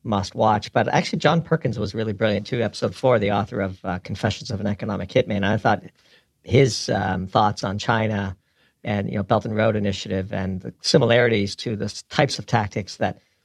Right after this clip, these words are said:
not only did he use as an economic hitman, but China has learned from and improved, um,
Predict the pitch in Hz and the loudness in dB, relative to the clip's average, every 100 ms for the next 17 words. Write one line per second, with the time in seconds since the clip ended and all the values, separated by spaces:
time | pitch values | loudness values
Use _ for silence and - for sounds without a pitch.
0 | _ 147 139 131 120 113 110 - 127 117 | _ 2 4 4 4 2 0 0 -2 0
1 | 110 101 - _ _ _ 113 120 143 123 | 0 -2 -6 _ _ _ 0 4 6 6
2 | 117 110 107 101 120 110 104 120 113 104 | 4 4 2 0 0 -2 0 0 2 2
3 | 104 - 120 107 107 - 123 127 117 131 | 2 2 4 4 2 0 2 2 4 2
4 | 113 104 95 170 147 92 _ _ _ _ | 0 -2 0 2 2 0 _ _ _ _
5 | - - - 190 | -10 -6 0 2